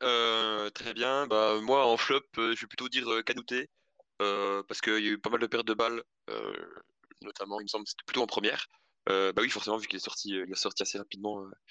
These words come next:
en seconde période. Euh, du coup, Kanouté, ouais, que j'ai pas trouvé, euh, pas trouvé, euh, dans son match.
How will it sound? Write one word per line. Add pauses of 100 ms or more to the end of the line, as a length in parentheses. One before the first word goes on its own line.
(340)
en
seconde
période. (400)
Euh,
du
coup,
Kanouté,
ouais,
que
j'ai
pas
trouvé,
euh,
pas
trouvé,
euh,
dans
son
match.